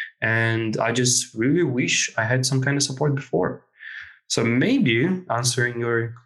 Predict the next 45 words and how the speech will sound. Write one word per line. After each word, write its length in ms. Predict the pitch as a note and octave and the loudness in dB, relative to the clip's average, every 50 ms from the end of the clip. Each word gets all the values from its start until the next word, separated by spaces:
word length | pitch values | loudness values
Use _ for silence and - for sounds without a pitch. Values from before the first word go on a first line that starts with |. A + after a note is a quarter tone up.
| _ _ _ _ | _ _ _ _
question 400 | - A#2 A#2 A#2 - - A2+ A2 | -4 -2 0 0 0 0 2 2
in 220 | A2 A2 G#2+ G#2+ G#2+ | 2 2 0 0 0
a 20 | |
very 200 | A2 A2+ A2+ A2+ | 0 0 2 2
long 280 | A2+ A2+ A2 A2+ A2 A2 - - _ _ - | 2 0 0 -2 -4 -6 -8 -12 _ _ -4
way, 460 | A#2 A2+ A2 A2 B2+ F3+ G3+ G3 - C3 B2+ D3+ C#3+ C3 - - - | 0 0 2 2 2 2 2 0 0 0 0 0 0 0 -2 -6 -10
<laughs> 380 | - - - - - - _ | -10 -10 -12 -14 -18 -6 _
uh, 220 | B2+ A#2+ A#2+ A#2 A2+ | 0 0 2 2 2
one 220 | A#2 A#2+ B2+ D#3 | 2 2 2 2
of 140 | D#3 D3 D3 | 2 2 2
the 180 | D3+ C#3+ C#3 | 2 2 2
ways 500 | C3 B2 A#2+ A2+ A#2 A#2+ C3 D3+ D3+ - | 2 2 0 0 2 2 2 2 2 0
I 60 | B2+ C3 | 0 -2
could 220 | B2+ - D3+ D#3 | -2 -2 -2 -2
develop 420 | C#3+ C3 A2+ G#2 G2+ G2 G2 - | 0 0 0 2 0 0 0 -2
it 140 | A#2+ B2 B2 - _ | -4 -6 -6 -6 _
is, 360 | - A#2 A#2 A#2 A2+ A2 A2+ | -4 -2 0 0 0 0 0
uh, 560 | A#2 A#2 A#2 A2+ A2+ A2+ A2+ A2 A2 A2 A2 A2 A2+ A#2+ - - | 0 0 2 2 2 0 0 0 0 -2 -4 -4 -6 -10 -12 -8
create 260 | - - B2+ B2 B2+ | -4 -2 0 0 0
a 40 | C3+ | -2
program 560 | C3 - B2 B2+ B2+ B2 B2+ B2 A#2+ A#2 A#2+ | -2 -2 0 0 2 2 0 0 -2 -2 -4
to 140 | A#2+ A2+ G#2+ | -4 -4 -2
help 440 | G#2 A#2 A2+ A2+ A2+ A#2+ - - - | -2 -2 -2 -2 -4 -6 -12 -8 -4
young 240 | A#2 A#2 A#2 A2+ A2 | -2 0 0 0 0
marketers, 600 | A2+ A#2+ B2 B2 A#2+ - - - - - - - | 0 0 0 0 -2 -2 -4 -2 -2 -2 -2 0
whether 220 | A#2 A#2 A2+ A2+ | 0 0 2 2
it's 200 | A2+ A2 A2 - | 2 0 0 -2
paid 520 | - - - B2 B2+ C3 C3 B2+ B2+ B2 A#2+ | -4 -2 0 0 2 4 4 2 2 2 0
or 160 | A2 G#2+ G2+ | 0 0 0
not 340 | G2 G#2+ A#2 A#2+ B2 B2+ - | 0 0 0 0 0 -2 -2
paid. 440 | - A#2 A2+ A#2 A2+ A2 A2 A2 A2 - _ _ _ _ _ _ _ _ _ | -2 0 2 2 2 2 0 0 -4 -8 _ _ _ _ _ _ _ _ _
Um, 500 | A#2 G#2+ G#2 G#2 G2+ G2 G2 G2 G2+ G#2 - _ _ _ | -4 -2 -2 0 0 0 0 -2 -4 -8 -12 _ _ _
there 300 | C3+ B2+ A#2+ A#2+ B2 B2 | -4 -2 0 2 2 2
is 100 | A#2+ A#2+ | 2 2
a 60 | A#2 | 2
marketing 480 | A2+ A#2 A#2 A#2 A#2 A#2+ A2 A#2+ A2+ A2+ | 2 2 0 0 0 0 -2 -2 -2 -2
community 500 | - A2+ A2+ A2+ A2+ A2 G#2+ - A2+ A2 | -2 -2 -2 -2 -2 -2 -2 -2 0 0
in 120 | G#2+ G#2+ G#2+ | 0 -2 -2
Finland 400 | - - B2+ C3 C#3 D3 C#3+ C#3+ | -2 0 2 2 4 2 0 0
here. 280 | - - D3 D3 D3 | 0 0 0 0 0
It's 140 | B2+ - - | 0 -2 -2
called 260 | - B2 A2+ A2 A2 | -2 -2 -2 0 0
the 60 | A2 | 0
Awesome 400 | A2 A2 G#2+ G#2+ - - G#2+ G#2+ | 0 0 0 -2 -2 -4 -6 -4
Marketers. 720 | G#2 G#2 G#2 - - B2+ B2+ C3 C3+ C#3 D3 C#3+ - - - | -2 -2 -2 -2 -2 -2 0 0 0 2 0 0 -2 -4 -8